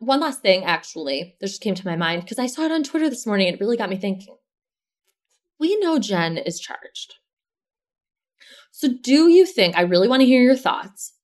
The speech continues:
do you think that that kind of frees us from any sort of, like, investigation, any, anything like that? Because, like,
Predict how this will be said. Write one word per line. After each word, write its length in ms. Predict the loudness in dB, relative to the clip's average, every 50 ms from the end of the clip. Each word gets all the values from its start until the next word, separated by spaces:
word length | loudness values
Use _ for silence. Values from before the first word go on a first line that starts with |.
| -20 -14
do 300 | -6 -2 2 2 4 4
you 380 | 4 2 2 2 2 2 0
think 580 | 0 -4 -4 -4 -2 -2 -2 -6 -10 -14 -16 -20 -20 _ _ _ _ _ _ _ _ _ _ _ _ _ _ _ _ _ _ _ _ _
that 520 | -18 -4 0 2 2 4 4 2 0 -2 -6 _ -20 _ _ _ _ _ _ _
that 460 | -14 -8 -2 2 2 2 0 -2 -8
kind 380 | -12 -8 -4 -4 -2 0 0 2
of 460 | 2 2 2 0 -2 -8 -14 _ _ _ _ _ _ _ _ _ _ _ _ _ _ _ _ _ _ _ _ _ _ _ _ _ _ _ _ _ _ _ _
frees 500 | -20 -10 -6 -4 -2 0 0 0 2 2
us 500 | 2 2 2 0 -2 -6 -12 -16 -18 _ _ _ _ _ _ _ _ -2
from 560 | 0 2 2 2 2 2 2 2 0 -2 -4 -2
any 280 | -2 0 0 0 0 -2
sort 300 | -2 -2 -2 0 2 2
of, 100 | 2 2
like, 240 | 0 -2 -2 -4
investigation, 1120 | -4 -4 -4 0 2 2 0 0 -2 -6 -4 -2 0 0 0 0 -2 -4 -2 0 0 0 2
any, 380 | 2 0 0 0 -2 -4 -2 0
anything 460 | 0 2 4 2 2 0 0 -2 -2
like 100 | 0 2
that? 160 | 2 2 2 2
Because, 380 | -2 -4 -2 -2 -2 0 0
like, 280 | 2 2 2 0 -4